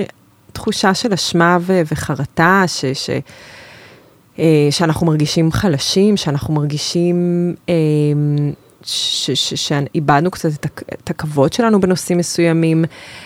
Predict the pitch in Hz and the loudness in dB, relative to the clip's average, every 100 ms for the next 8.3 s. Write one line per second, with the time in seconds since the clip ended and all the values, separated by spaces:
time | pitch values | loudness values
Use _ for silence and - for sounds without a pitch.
0 | - - 156 156 156 156 151 151 156 156 | -20 -4 0 2 2 2 2 2 0 0
1 | 151 - _ _ _ _ _ 170 165 160 | -2 -8 _ _ _ _ _ -14 -12 -14
2 | 165 165 170 165 160 160 156 156 156 - | -4 2 4 4 4 4 2 2 0 -4
3 | _ _ _ _ _ _ _ _ _ _ | _ _ _ _ _ _ _ _ _ _
4 | 196 190 185 262 381 330 330 370 196 - | 2 4 4 4 6 6 4 4 2 0
5 | 165 - 156 151 147 147 143 151 - 160 | -2 0 0 0 2 0 0 -4 -2 0
6 | 135 - - 147 151 - 156 - 151 - | 0 -4 -8 -2 -2 -2 -6 -6 -10 -6
7 | 180 160 156 156 156 147 147 - 151 - | 0 0 0 -2 0 0 0 -2 -2 -4
8 | 160 156 143 | -4 0 -2